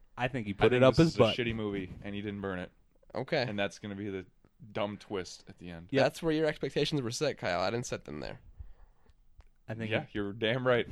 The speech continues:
Speaker 1: <laughs>
Speaker 2: <laughs>
Speaker 3: Uh, so with that said, where we left off, uh, Nick Cage's daughter,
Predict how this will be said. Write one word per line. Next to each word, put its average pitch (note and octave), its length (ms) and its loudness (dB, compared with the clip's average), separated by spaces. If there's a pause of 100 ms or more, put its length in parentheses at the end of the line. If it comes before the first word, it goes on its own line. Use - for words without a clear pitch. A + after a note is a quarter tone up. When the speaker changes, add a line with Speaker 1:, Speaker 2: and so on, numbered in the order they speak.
(180)
Speaker 1:
<laughs> G4 160 -4 (340)
Speaker 2:
<laughs> - 460 10 (1500)
Speaker 3:
Uh, - 120 -10 (160)
so A#2 260 -4
with A2 200 -8
that D3 180 0
said, B2+ 160 0
where B2 240 2
we A#2 80 0
left G#2+ 260 -2
off, G2+ 380 -2 (160)
uh, F2+ 320 0 (560)
Nick C#3 180 -2
Cage's C#3 260 -2
daughter, C3+ 460 2